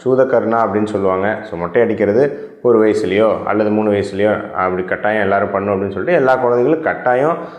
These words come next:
அவங்கவங்க ஒரு குலதெய்வம் கோயிலுக்கு போய் கட்டாயம் மொட்டை அடிச்சுட்டு வருவாங்க.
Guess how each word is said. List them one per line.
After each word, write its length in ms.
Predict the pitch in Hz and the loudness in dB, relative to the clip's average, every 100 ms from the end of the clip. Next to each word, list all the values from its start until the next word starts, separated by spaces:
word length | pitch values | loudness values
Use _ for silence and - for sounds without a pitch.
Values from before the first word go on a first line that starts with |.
| - - | -10 -2
அவங்கவங்க 480 | 147 147 139 139 | 0 2 2 4
ஒரு 380 | 139 131 127 120 113 110 - | 4 4 6 4 4 0 0
குலதெய்வம் 440 | 117 113 110 107 | 0 2 2 2
கோயிலுக்கு 400 | 104 107 101 98 | 2 2 2 0
போய் 240 | 98 98 147 | -2 0 0
கட்டாயம் 340 | 123 110 113 | 0 0 0
மொட்டை 220 | 107 98 | 0 2
அடிச்சுட்டு 260 | 104 98 - | 2 0 0
வருவாங்க. 420 | 95 92 92 104 | 2 2 0 -2